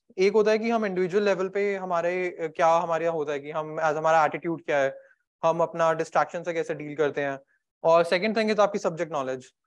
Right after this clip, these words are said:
तो I think generally हम इस पे focus करते हैं mathematics पे, but I think you should also focus on these things also कि आपका attitude क्या है exam को लेके, आप किस पर्पस से पढ़ रहे हैं, आपका character क्या है,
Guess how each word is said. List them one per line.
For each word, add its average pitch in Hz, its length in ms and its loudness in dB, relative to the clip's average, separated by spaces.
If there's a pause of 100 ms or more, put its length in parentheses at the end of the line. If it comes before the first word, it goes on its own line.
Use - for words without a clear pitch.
(300)
तो 190 60 4
I 190 40 6
think 202 200 4
generally 196 280 2
हम 214 100 0
इस 202 80 -4
पे 220 80 -4
focus 190 320 0
करते 190 300 0
हैं 190 240 -4 (100)
mathematics 165 540 -2
पे, 226 60 0
but 214 120 2
I 202 60 -2
think 185 160 4
you 196 300 -2
should 196 100 0
also 190 500 2
focus 185 240 -2
on 190 140 -2
these 165 240 -10
things 165 240 0
also 143 200 -4
कि 170 60 0
आपका 170 260 2
attitude 156 340 -6
क्या 160 120 -2
है 147 60 0
exam 143 240 -6
को 147 100 -6
लेके, 139 300 -4 (500)
आप 151 140 2
किस 185 140 -2
पर्पस 180 340 2
से 180 80 -2
पढ़ 160 180 0
रहे 151 120 0
हैं, 151 120 -2
आपका 160 200 0
character 170 400 0
क्या 151 160 -6
है, 139 120 -8